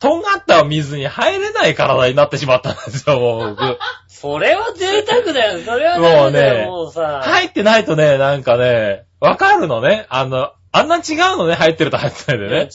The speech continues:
Speaker 2: いや、違うけど。
Speaker 1: うん、もうね、ダメだな。ああいうとんがったお風呂に入れないの、もう俺の体は。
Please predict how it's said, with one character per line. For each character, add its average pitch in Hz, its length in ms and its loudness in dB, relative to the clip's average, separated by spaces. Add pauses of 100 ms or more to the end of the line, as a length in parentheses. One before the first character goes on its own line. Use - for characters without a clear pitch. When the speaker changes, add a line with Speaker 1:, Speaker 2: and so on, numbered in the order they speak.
Speaker 2:
い 151 60 -14
や、 180 140 -6
違 170 40 -4
う 113 60 -10
け 117 100 -12
ど。 120 100 -6
Speaker 1:
う 131 420 -4
ん、 120 260 0
も 123 160 0
う 117 40 -4
ね、 110 220 -6
ダ 123 200 2
メ 233 120 -4
だ 208 100 -2
な。 123 140 0
あ 123 80 0
あ 139 60 0
い 139 80 -2
う 139 40 -8
と 175 140 -6
ん 226 140 -8
が 262 120 -4
っ 269 100 -8
た 147 160 0
お 131 60 0
風 147 120 -2
呂 123 100 -2
に 113 100 -8
入 160 260 -2
れ 277 120 -4
な 190 200 2
い 120 60 -2
の、 127 220 0
も 113 220 -2
う - 20 -
俺 104 140 -6
の 104 120 -8
体 92 340 -6
は。 107 300 -2